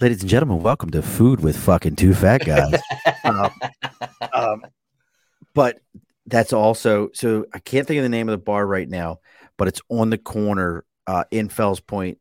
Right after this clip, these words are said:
Speaker 1: And Fells Point's an interesting place that if you go there during the day and the Fells Point Bakery is open, it's amazing. The smell of fresh baked bread is amazing. Um, but then there's a bar on the corner. I can see it, but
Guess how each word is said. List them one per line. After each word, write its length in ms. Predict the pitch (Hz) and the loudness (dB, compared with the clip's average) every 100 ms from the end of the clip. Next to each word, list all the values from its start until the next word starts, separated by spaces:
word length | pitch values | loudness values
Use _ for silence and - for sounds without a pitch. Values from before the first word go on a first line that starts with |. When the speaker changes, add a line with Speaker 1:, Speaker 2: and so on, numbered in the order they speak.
| _ | _
Speaker 1:
And 180 | 104 98 | -10 -2
Fells 220 | 165 214 | 0 0
Point's 240 | - 202 131 | 0 -2 2
an 80 | |
interesting 400 | 110 107 104 101 | 2 2 0 -2
place 260 | 92 95 87 | -4 -4 -4
that 200 | 85 80 _ _ _ _ | -8 -8 _ _ _ _
if 160 | 120 117 | -6 -4
you 80 | 107 | 4
go 180 | 120 | 6
there 140 | 139 156 | 6 4
during 240 | 120 113 | 4 2
the 80 | 107 | 2
day 300 | 85 98 113 | 2 2 2
and 80 | 95 | 0
the 40 | |
Fells 280 | - 95 92 | -2 -4 -4
Point 220 | 104 101 | -6 -4
Bakery 360 | 92 90 107 107 | -4 -4 -2 -2
is 100 | 104 | 0
open, 360 | 113 113 131 127 _ _ _ _ _ | -2 0 -4 -4 _ _ _ _ _
it's 300 | 113 104 - _ | -2 -2 -6 _
amazing. 640 | 104 95 92 92 92 85 | -8 -6 -6 -4 -6 -8
The 80 | 82 | -10
smell 400 | - - 98 95 | -10 -6 -4 -2
of 100 | 95 | -4
fresh 320 | - 95 90 - | -6 -4 -4 -4
baked 300 | 98 95 _ | -6 -6 _
bread 280 | 92 90 | -4 -4
is 100 | 85 | -6
amazing. 680 | 82 80 82 82 80 98 101 _ _ _ _ _ _ _ | -10 -10 -8 -8 -8 -10 -12 _ _ _ _ _ _ _
Um, 380 | 95 87 80 - _ _ _ | -4 -2 -4 -8 _ _ _
but 120 | 113 | -2
then 180 | - 107 | 2 2
there's 420 | 101 98 95 - _ _ | 2 -2 -4 -10 _ _
a 80 | - | -14
bar 420 | - 110 113 147 | -6 2 4 4
on 80 | 151 | 2
the 60 | 147 | -4
corner. 580 | - - 113 101 95 - - | -12 -6 -2 -2 -4 -8 -10
I 80 | |
can 240 | 87 90 82 _ _ | -10 -12 -16 _ _
see 540 | - - - 156 143 101 | -12 -10 -4 0 2 0
it, 160 | - _ | -2 _
but 140 | 104 | -10